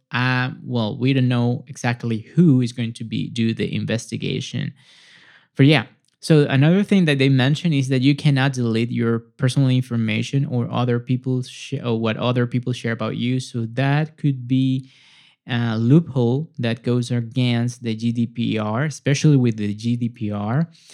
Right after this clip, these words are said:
because one of the things that you have under the G D P R law is that you can, uh, you should be able to get all the information that any, any third party gathers from you or about you, and you can ask them to delete them,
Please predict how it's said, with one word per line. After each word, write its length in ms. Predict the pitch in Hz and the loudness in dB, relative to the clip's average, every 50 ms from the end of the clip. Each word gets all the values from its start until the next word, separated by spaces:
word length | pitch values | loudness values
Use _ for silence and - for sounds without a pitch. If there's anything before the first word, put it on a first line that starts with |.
| - - _ _ | -20 -20 _ _
because 260 | - 113 - 127 117 | -2 0 2 2 4
one 140 | 131 147 156 | 6 6 6
of 80 | 170 170 | 6 6
the 100 | 175 160 | 4 2
things 220 | - 160 151 143 | 0 0 0 2
that 60 | 135 | 0
you 380 | 123 123 127 127 131 131 131 131 | 0 0 0 0 0 0 -2 -2
have 460 | 127 - - 131 127 131 143 143 131 | -6 -6 -6 -4 -2 0 0 0 0
under 360 | 135 127 123 123 120 117 113 | 0 0 0 0 0 0 0
the 120 | 110 117 107 | -2 -2 -2
G 140 | 110 117 120 | -2 -2 -2
D 100 | 120 117 | -4 -4
P 140 | 120 117 | -4 -2
R 160 | 117 113 110 110 | -2 -2 -2 -2
law 240 | 110 110 107 110 | -2 -2 -2 0
is 160 | 113 113 110 110 | 0 0 -2 0
that 220 | 117 113 110 117 | -2 -2 -2 -2
you 100 | 123 123 | -4 -4
can, 380 | 120 - 127 120 120 123 - - - 135 | -2 -2 0 0 0 -2 -4 -6 -8 -6
uh, 180 | 120 113 110 113 | -4 -2 -2 0
you 120 | 120 143 | 0 -2
should 360 | 151 - - 175 170 165 170 - | -2 0 0 0 -2 0 -2 0
be 180 | 147 139 135 | 2 2 2
able 220 | 135 135 131 135 131 | 2 2 0 0 -2
to 160 | 127 - 131 | -2 -2 -4
get 500 | 123 123 123 127 131 135 139 156 165 - _ _ _ _ _ _ _ _ _ _ _ _ _ _ _ _ - 139 - - | -4 -4 -4 -2 -2 0 0 -2 -4 -6 _ _ _ _ _ _ _ _ _ _ _ _ _ _ _ _ -10 -10 -6 0
all 200 | - 151 165 175 | 2 4 4 6
the 120 | 185 196 | 6 6
information 580 | 190 170 - 170 160 156 156 139 143 156 151 147 | 4 6 6 6 6 6 6 6 6 4 4 4
that 240 | 135 135 135 131 - | 4 2 2 0 -2
any, 400 | - 123 131 156 165 151 135 - - | -2 0 2 2 4 2 0 0 -4
any 400 | - 127 120 120 117 113 110 110 | -4 -2 0 0 0 -2 -2 -4
third 280 | 113 - 127 120 113 - | -4 -4 -4 -4 -4 -4
party 360 | - 110 110 113 110 110 - | -4 -4 -4 -2 -4 -4 -4
gathers 460 | - 120 113 113 113 113 110 107 107 | -4 -4 -4 -2 -2 -4 -4 -6 -8
from 240 | - - 113 110 113 | -8 -6 -4 -2 0
you 340 | 120 135 151 160 180 208 196 - | 0 2 2 2 2 0 -2 -4
or 160 | 120 110 104 | -6 -4 -4
about 360 | 101 107 123 143 175 180 160 | -4 -2 -2 -2 -2 -2 -2
you, 300 | 143 113 113 127 151 165 - _ _ _ _ _ _ _ - | -2 -2 -2 -2 -2 -4 -6 _ _ _ _ _ _ _ -4
and 260 | 127 131 135 135 135 | -2 0 2 2 2
you 120 | 156 180 | 0 0
can 180 | 170 - 170 165 | 2 2 0 0
ask 360 | - 127 139 170 170 - - | 2 2 2 0 0 -2 -4
them 240 | - 120 120 127 139 | -4 -2 -2 -2 -2
to 160 | 127 - 127 | -2 -2 -2
delete 540 | 113 120 120 117 113 110 135 147 143 - 127 | -2 -2 -2 -2 0 0 0 -2 -2 -4 -6
them, 360 | 117 127 127 131 131 139 139 | -4 -2 0 0 -2 -4 -6